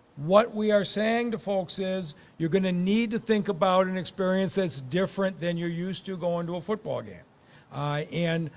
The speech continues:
unless you're gonna be here at nine or ten in the morning, the idea of driving into downtown and parking is probably not realistic. But we've got six options for you, and we want you to look at what those six options are. One is,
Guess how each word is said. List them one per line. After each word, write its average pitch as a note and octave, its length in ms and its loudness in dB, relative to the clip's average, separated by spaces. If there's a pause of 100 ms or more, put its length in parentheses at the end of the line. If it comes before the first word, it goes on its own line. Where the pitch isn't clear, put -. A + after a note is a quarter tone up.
(180)
unless E3 440 4
you're A3 100 -2
gonna G#3+ 140 2
be G#3 160 2
here G#3 160 6
at G3+ 100 2
nine F#3 280 2
or A3 80 0
ten G3 220 0
in G#3+ 100 0
the G#3 40 2
morning, F#3+ 300 4
the F#3 80 2
idea E3+ 240 2
of E3+ 60 0
driving E3+ 420 4
into G3+ 140 0
downtown F#3 400 0
and F#3 100 -4
parking D#3 480 0 (320)
is D3 140 -4
probably F3 420 2
not E3+ 220 2
realistic. E3+ 500 4 (380)
But F3 200 2 (400)
we've A3 300 2
got E3+ 420 0 (200)
six - 340 0
options A#3 460 2
for C3 240 -6
you, F#2+ 100 -12
and B2+ 100 -10
we D#3 100 -4
want E3+ 420 -2
you F#3+ 80 -10
to F#3 80 -4
look E3 420 -2 (600)
at D#3+ 180 -2
what E3+ 260 -2
those E3+ 260 0
six - 320 -4
options D#3 460 0
are. E3 320 2 (240)
One F#3+ 280 4
is, F3+ 480 4